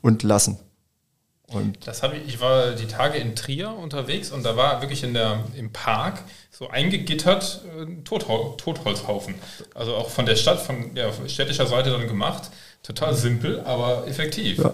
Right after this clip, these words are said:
Speaker 2: Also auch das vielleicht einfach ein, auch ein neuer Weg, um jetzt im städtischen Raum auch die Möglichkeit zu geben, für Insekten,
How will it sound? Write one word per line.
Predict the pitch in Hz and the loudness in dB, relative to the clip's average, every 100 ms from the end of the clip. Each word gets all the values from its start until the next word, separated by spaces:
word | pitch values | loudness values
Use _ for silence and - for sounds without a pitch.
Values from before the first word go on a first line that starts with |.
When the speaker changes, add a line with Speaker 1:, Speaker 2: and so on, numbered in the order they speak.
| - | -2
Speaker 2:
Also | 113 107 104 107 - - - - _ _ _ | -8 -8 -8 -10 -20 -20 -20 -20 _ _ _
auch | 117 | -2
das | 151 156 | 0 2
vielleicht | 147 110 | 2 4
einfach | 131 123 117 | 4 4 2
ein, | 127 | -2
auch | 107 | -4
ein | 117 | -2
neuer | 120 117 104 | 2 4 4
Weg, | 117 135 | 0 0
um | 127 117 - 117 110 | -4 -6 -10 -12 -12
jetzt | 92 104 | -12 -8
im | 113 | -6
städtischen | 107 - 226 131 | -4 -2 -2 -2
Raum | 110 101 107 | 0 0 0
auch | 107 | -4
die | 123 | -6
Möglichkeit | 113 - - - | -6 -6 -6 -4
zu | - | -4
geben, | 107 113 120 | -2 -2 -2
für | 131 | -4
Insekten, | 117 - - - 131 131 127 | -4 -6 -6 -6 -6 -6 -10